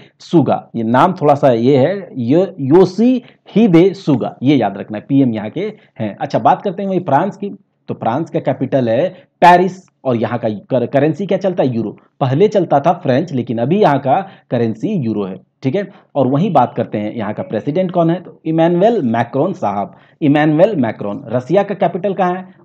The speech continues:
मॉस्को, और यहाँ का currency क्या है, Ruble, ठीक है, Ruble। चलिए बात करते हैं यूएसए के, तो यूएसए के बारे में सब जानता है, यूएस डॉलर, और यहाँ का जो president है जो Biden साहब। चलिए,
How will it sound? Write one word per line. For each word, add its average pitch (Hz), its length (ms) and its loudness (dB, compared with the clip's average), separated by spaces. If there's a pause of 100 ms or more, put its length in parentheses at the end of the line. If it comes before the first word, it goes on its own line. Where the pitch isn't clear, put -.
मॉस्को, 180 460 0 (160)
और 123 120 -2
यहाँ 117 220 -2
का 143 200 2
currency 151 420 -2
क्या 202 140 0
है, 196 200 -4
Ruble, 98 380 -6 (340)
ठीक 120 140 -8
है, 180 160 -10 (520)
Ruble। 98 320 -8 (500)
चलिए 120 300 -2 (180)
बात 151 180 2
करते 180 200 -2
हैं 160 80 2
यूएसए 139 360 2
के, 143 100 -8
तो 117 120 -8
यूएसए 180 320 0
के 190 80 0
बारे 160 160 4
में 143 80 0
सब 151 200 0
जानता 151 240 0
है, 139 60 2
यूएस 147 260 2
डॉलर, 151 340 2 (200)
और 117 120 0
यहाँ 110 220 -4
का 113 100 -4
जो 107 120 -4
president 160 520 -2
है 151 240 -8
जो 120 300 -2
Biden 110 380 -4
साहब। 92 300 -14 (180)
चलिए, 95 260 -6